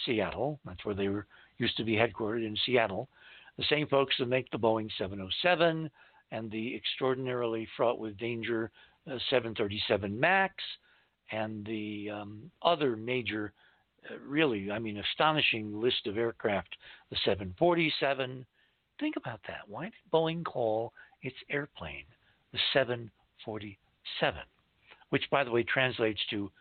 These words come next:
nineteen point four seven in, uh, twenty-four hour time? Well, on the morning of the twentieth, remember, the same day that this little comet, Borisov,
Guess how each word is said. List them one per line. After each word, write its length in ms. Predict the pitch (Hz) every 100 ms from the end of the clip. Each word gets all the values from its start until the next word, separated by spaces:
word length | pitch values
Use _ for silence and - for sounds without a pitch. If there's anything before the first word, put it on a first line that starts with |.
| _ -
nineteen 360 | 107 101 104
point 240 | 95 95 90
four 160 | 104 104
seven 420 | 185 156 82 80 _ _ _ -
in, 300 | 95 92 92
uh, 200 | 90 95 -
twenty-four 340 | 107 92 98
hour 180 | 92 95
time? 400 | 101 101 160 180 - - - - _ _
Well, 220 | 165 180 190
on 220 | 170 170
the 100 | 175
morning 480 | 180 226 262 254 262 -
of 340 | 175 175 165 151 143
the 180 | 143 147 -
twentieth, 400 | 170 156 98 - - - _ _ _ _ 147
remember, 220 | 135 110
the 140 | 104 - -
same 440 | 143 165 185 180
day 520 | 165 151 117 107 151 - _ _ _ -
that 140 | 107 120
this 160 | 143 - -
little 220 | 139 156 180 -
comet, 340 | 170 117 127 - 107
Borisov, 680 | 139 147 123 117 92 117